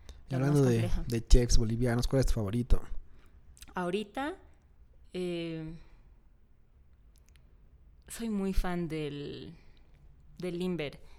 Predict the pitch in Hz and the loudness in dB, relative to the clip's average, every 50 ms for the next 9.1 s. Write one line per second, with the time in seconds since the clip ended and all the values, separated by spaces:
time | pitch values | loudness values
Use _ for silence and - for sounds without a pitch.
0 | - - - - - - - 165 156 147 160 160 156 156 147 143 143 139 139 139 | -20 -20 -20 -20 -20 -16 -14 -14 -12 -10 -8 -8 -6 -8 -8 -8 -10 -10 -12 -12
1 | - - - 175 - - - - - - - - 165 - - 170 156 147 139 - | -14 -14 -16 -16 -18 -20 -20 -20 -20 -20 -16 -16 -16 -14 -14 -12 -12 -12 -12 -14
2 | - - - 127 - - - - 107 101 101 113 - - - - - - - - | -16 -18 -16 -16 -14 -6 -2 -2 -2 -2 -2 -6 -10 -14 -16 -18 -20 -20 -20 -20
3 | - - - - - 160 170 170 170 170 165 160 147 104 87 175 - - - - | -20 -20 -20 -18 -14 -10 -8 -8 -8 -8 -8 -10 -10 -12 -14 -16 -18 -20 -20 -20
4 | - - - - - - 196 208 208 262 294 311 320 285 302 269 240 226 220 - | -20 -20 -20 -14 -10 -8 -6 -6 -4 -2 -2 -2 -2 -2 -4 -4 -6 -6 -6 -6
5 | 214 208 196 190 190 - - 185 202 208 202 180 185 220 240 240 - - 185 175 | -6 -6 -4 -6 -6 -8 -8 -8 -6 -6 -6 -6 -6 -6 -6 -8 -8 -8 -8 -8
6 | 170 - 175 180 185 180 185 185 - - 180 175 170 170 170 160 - - 175 165 | -8 -8 -8 -8 -8 -8 -8 -10 -10 -10 -10 -8 -6 -6 -6 -8 -8 -8 -6 -6
7 | 160 160 - - - - - - 175 175 175 170 165 165 160 156 147 147 147 156 | -6 -6 -6 -6 -6 -8 -8 -8 -6 -6 -6 -4 -6 -6 -6 -8 -8 -10 -10 -12
8 | - 165 151 165 165 165 160 160 160 160 160 - - 151 156 156 - - - - | -12 -12 -10 -10 -8 -8 -6 -6 -8 -8 -10 -10 -10 -12 -12 -12 -14 -16 -18 -18
9 | - | -20